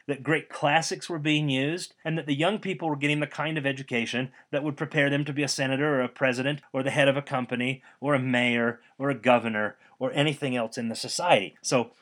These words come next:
when we're talking about conveyor belt education, we're not necessarily talking about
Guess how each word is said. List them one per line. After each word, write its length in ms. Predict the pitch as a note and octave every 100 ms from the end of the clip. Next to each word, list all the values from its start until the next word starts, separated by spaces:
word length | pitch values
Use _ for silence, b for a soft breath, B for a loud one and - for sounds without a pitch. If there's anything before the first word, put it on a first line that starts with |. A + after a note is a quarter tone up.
| b -
when 280 | C#3+ G#3+
we're 80 | C4+
talking 300 | A#3+ A3 G#3
about 300 | E3+ C#3+ - _ _ _ _
conveyor 680 | - C#3+ A2 A#2 E3 A3+ G3+
belt 260 | D3 C3 C3+
education, 760 | A#2 - A2 G2 - F2+ G2 b b b
we're 100 | C3+
not 200 | C#3+ G3+
necessarily 800 | F#3 G3 G3 - - A3 A3+ F3+
talking 360 | D3+ D3+ C3+ C3
about 320 | B2 B2+ -